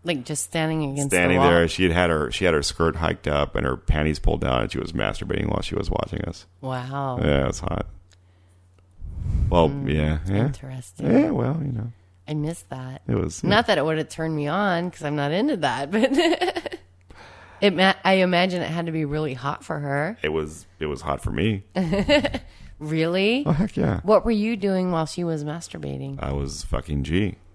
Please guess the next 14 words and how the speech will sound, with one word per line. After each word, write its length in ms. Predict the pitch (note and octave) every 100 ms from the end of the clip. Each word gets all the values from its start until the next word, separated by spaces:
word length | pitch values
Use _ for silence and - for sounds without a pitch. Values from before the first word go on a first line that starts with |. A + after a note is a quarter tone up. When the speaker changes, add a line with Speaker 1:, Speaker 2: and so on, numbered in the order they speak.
| _ -
Speaker 1:
Ah. 760 | A2+ B2 D3 G3 C#4 D4 C#4+ C#4
Speaker 2:
Yeah. 460 | - F3 F3 D#3+ D#3 - - - - - - _ _
Speaker 1:
Nice. 600 | D3+ D3 G#3+ C4 B3 - -
Speaker 2:
No, 240 | A2+ E3
no, 160 | D3 A2
actually, 300 | G#2 - G#2
at 80 | E2
that 100 | G2
point, 160 | F#2
I 60 | D2
was 100 | C#2
fucking 300 | D2 C#2 C#2
you. 220 | C#2 C#2 - - _ -
Speaker 1:
Oh. 720 | C#3 D#3+ F#3 F#3 D#3+ C#3